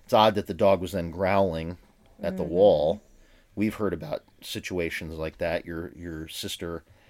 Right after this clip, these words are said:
Speaker 1: at her
Speaker 2: Mm-hmm.
Speaker 1: house had a situation like that where the dog would growl
Speaker 2: Mm-hmm.
Speaker 1: at the, the wall, like, for no reason, or growl at the door,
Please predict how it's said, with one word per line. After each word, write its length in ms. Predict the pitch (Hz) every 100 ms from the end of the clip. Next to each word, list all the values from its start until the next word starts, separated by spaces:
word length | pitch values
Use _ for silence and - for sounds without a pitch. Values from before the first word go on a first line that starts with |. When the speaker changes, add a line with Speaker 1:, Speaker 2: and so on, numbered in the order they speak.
| _ _ _ _ -
Speaker 1:
at 120 | 92
her 100 | 104
Speaker 2:
Mm-hmm. 40 | 98
Speaker 1:
house 240 | 90 82 95
had 140 | 92
a 40 | 82
situation 640 | - 90 90 82 78 87
like 220 | 78 76
that 280 | 80 78 -
where 140 | 85
the 120 | 78 78
dog 320 | 90 80 78
would 160 | 80
growl 600 | - 82 80 80 78 78 _ -
Speaker 2:
Mm-hmm. 540 | 202 95 165 190 190
Speaker 1:
at 280 | 87 85 -
the, 320 | 85 85 78 -
the 120 | 87
wall, 540 | 85 82 78 76 78 - _ _ _ -
like, 420 | 87 76 - - _ _ _
for 140 | 98
no 160 | 85 85
reason, 380 | 82 82 80 85
or 80 |
growl 340 | 76 87 78 82
at 100 | -
the 60 | 80
door, 540 | 80 80 78 80